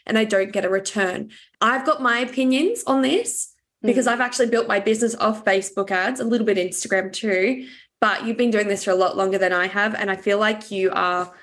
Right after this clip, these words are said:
Speaker 1: the ads queen 'cause I see it, and, but also the organic queen when it comes to t-, uh, social media advertising. So I'd love to hear your thoughts.
Speaker 2: Yeah. Well, what I,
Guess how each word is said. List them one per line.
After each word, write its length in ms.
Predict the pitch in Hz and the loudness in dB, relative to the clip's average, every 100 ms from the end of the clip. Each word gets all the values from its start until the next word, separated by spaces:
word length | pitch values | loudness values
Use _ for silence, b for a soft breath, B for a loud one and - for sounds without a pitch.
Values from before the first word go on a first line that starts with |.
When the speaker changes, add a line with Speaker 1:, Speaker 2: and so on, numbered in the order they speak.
| B _ - | B _ -6
Speaker 1:
the 160 | 202 | -2
ads 260 | - 185 - | 0 -2 -6
queen 420 | - - 196 262 | -10 -2 2 2
'cause 140 | 247 214 | 0 -2
I 60 | |
see 160 | 202 214 | 0 0
it, 120 | 208 | 0
and, 180 | 233 294 | -2 0
but 160 | 339 - | 0 0
also 240 | 330 330 | 0 0
the 160 | 254 233 | 2 2
organic 460 | 233 202 196 - - | 2 -2 -4 -12 -18
queen 320 | - 208 196 277 | -8 -2 0 0
when 80 | |
it 140 | - - | -2 -4
comes 360 | 196 190 190 - | -2 -2 -4 -2
to 120 | 185 | -4
t-, 140 | 185 - 208 | -4 -6 -4
uh, 260 | 185 180 | -2 -4
social 320 | 180 202 202 | -2 -2 0
media 180 | 196 190 | 0 2
advertising. 600 | - 190 - 175 175 196 | 0 -4 -6 -6 -4 -8
So 120 | 214 | -6
I'd 100 | 185 | -4
love 180 | 202 196 | 0 -2
to 80 | 226 | -2
hear 180 | 208 208 | 0 0
your 240 | 190 180 | 2 0
thoughts. 240 | 175 - 196 | 0 -6 -6
Speaker 2:
Yeah. 180 | 285 226 - _ _ | -6 -8 -12 _ _
Well, 120 | 220 | 0
what 220 | 226 330 254 | 2 2 2
I, 160 | 240 | -2